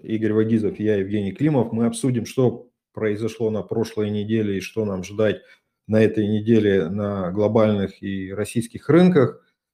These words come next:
По традиции начнем с американского рынка. Индексы на прошлой неделе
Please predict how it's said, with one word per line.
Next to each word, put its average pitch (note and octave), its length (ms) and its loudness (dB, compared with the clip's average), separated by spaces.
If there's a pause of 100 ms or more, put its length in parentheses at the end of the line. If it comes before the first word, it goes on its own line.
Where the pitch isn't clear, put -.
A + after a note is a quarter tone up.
(100)
По G2+ 80 -4
традиции B2 460 2
начнем A2+ 500 2
с - 140 -12
американского G#2+ 800 0
рынка. C3+ 640 0 (640)
Индексы A#2+ 640 2
на G#2+ 120 0
прошлой B2 420 -2
неделе A2 720 0